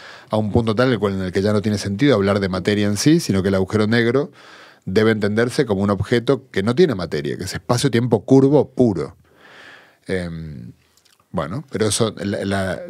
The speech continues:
lo que ocurre con lo que llaman, se llama la singularidad, el centro del agujero negro, etcétera, es algo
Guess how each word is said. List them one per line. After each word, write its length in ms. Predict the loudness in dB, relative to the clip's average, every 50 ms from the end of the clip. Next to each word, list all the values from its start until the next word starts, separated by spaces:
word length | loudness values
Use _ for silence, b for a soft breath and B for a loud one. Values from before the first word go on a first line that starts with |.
| -12 -12 -12 -14 _ _ _ -4
lo 200 | 0 0 0 0
que 80 | 0
ocurre 300 | 2 4 6 6 8 8
con 180 | 6 4 4 4
lo 80 | 2
que 100 | 2 2
llaman, 280 | 2 2 2 2 0 -2
se 120 | -4 -2
llama 160 | 0 0 0 0
la 80 | -2 -2
singularidad, 520 | -4 -4 -2 -2 0 2 2 2 2 4
el 200 | 2 0 0 -2
centro 480 | -4 -2 2 2 4 4 4 2 2 2
del 60 | 2
agujero 300 | 0 0 0 -2 -2 0
negro, 420 | 0 0 0 0 0 2 2 2
etcétera, 420 | 0 -2 -4 -6 -4 0 2 2 2
es 260 | 0 -2 -8 -12 b b b b b b b b b b b b _
algo 500 | -4 -2 0 2 4 4 4 4 2